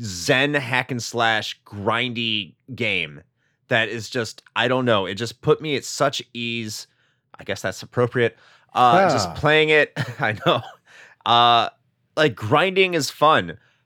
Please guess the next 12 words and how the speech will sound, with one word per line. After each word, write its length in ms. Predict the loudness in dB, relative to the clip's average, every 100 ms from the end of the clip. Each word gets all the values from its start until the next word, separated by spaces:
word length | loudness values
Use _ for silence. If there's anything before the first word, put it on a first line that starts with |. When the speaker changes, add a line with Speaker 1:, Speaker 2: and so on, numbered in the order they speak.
| _ _
Speaker 1:
Combat 540 | 0 2 4 6 4 4
is 140 | -2
fun. 520 | -6 2 4 4 0 -14 _ _ _ _ -2
It, 180 | -2 -2
it, 160 | -8 _ _ -10
it's 200 | -8 -6
not 440 | -2 2 4 2 0
overly 440 | 0 2 0 -2 -4
complicated. 840 | 0 0 0 -6 -2 0 0 -4
You're 140 | -2 0
just 380 | 0 0 -2 -10
a, 300 | 0 2 0